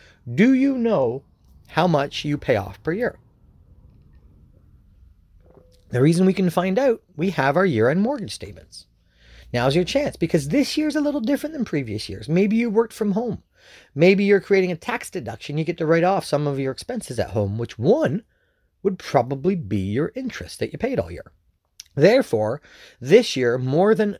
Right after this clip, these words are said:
other years in the past, depending on your job, you might require to hand in your year-end mortgage statement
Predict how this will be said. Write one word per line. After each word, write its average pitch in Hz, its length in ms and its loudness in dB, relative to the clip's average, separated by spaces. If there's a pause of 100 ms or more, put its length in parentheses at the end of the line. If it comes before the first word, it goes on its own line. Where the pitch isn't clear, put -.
other 214 240 2
years 131 380 2
in 135 80 -2
the 117 80 -4
past, 202 380 -4
depending 156 380 0
on 135 140 2
your 117 120 0
job, 139 500 -4 (800)
you 151 140 2
might 165 280 4
require 139 600 2
to 151 180 -4
hand 135 340 -2
in 123 140 0
your 143 120 0
year-end 117 800 0
mortgage 165 380 -2
statement 120 480 -10